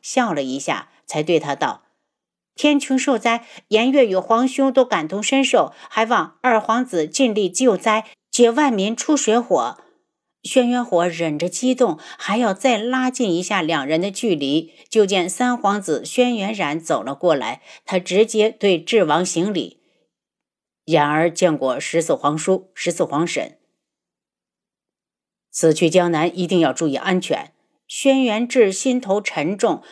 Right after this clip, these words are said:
总觉得皇上一次派出两个皇子，似乎有什么目的。皇叔放心，我一定会平安归来。轩辕染一脸雄心壮志。昨晚他想了一夜，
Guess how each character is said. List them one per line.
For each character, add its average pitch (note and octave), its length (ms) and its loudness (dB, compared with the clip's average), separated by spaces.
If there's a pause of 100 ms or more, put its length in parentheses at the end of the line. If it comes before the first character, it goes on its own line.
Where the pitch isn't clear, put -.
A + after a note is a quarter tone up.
总 F3 240 4
觉 F#3 260 4
得 A3+ 240 0
皇 G3 280 0
上 F3+ 320 -6
一 A3 160 0
次 A3+ 180 0
派 G3+ 220 -2
出 G#3+ 180 0
两 D#3 300 0
个 E3 100 -2
皇 F3+ 340 0
子， C#3+ 540 -8
似 G3 220 -2
乎 G3 240 -2
有 C3 160 -2
什 D3+ 180 -6
么 F#3+ 140 -6
目 G#3+ 260 0
的。 G#2+ 300 -12 (560)
皇 F3 180 4
叔 F3+ 140 0
放 E3 160 2
心， F3 260 2 (200)
我 F3+ 140 6
一 A3 140 2
定 B3+ 160 2
会 D#3 140 4
平 D#3+ 180 -4
安 E3 180 0
归 F#3 200 0
来。 A#2+ 220 -4 (340)
轩 B3+ 340 0
辕 A3+ 220 0
染 D3 340 -2
一 G#3 280 0
脸 C#3+ 280 0
雄 F3 380 -2
心 G3+ 280 -4
壮 E3 320 -2
志。 A2 280 -8 (760)
昨 C4 240 6
晚 E3+ 220 -2
他 B3 100 -6
想 D3 300 -4
了 D#3 100 -4
一 F3 260 -4
夜， G#3+ 220 2